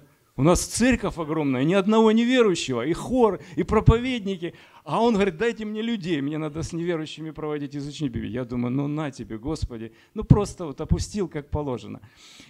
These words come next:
И, э, после этого, э, это меня вдохновило, братья, никого не ждать.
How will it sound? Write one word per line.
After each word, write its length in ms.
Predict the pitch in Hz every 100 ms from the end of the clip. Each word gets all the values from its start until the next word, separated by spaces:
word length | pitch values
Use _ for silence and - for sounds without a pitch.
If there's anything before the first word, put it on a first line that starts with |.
| -
И, 220 | 170 175 175
э, 360 | - 139 135
после 340 | - 226 226 277
этого, 360 | 277 202 196
э, 400 | - - 143 147
это 160 | 156 180
меня 220 | 190 190
вдохновило, 600 | 131 156 156 170 190 170
братья, 360 | 135 151 165 139
никого 400 | 156 180 180 175
не 100 | 160
ждать. 460 | 127 120 95 -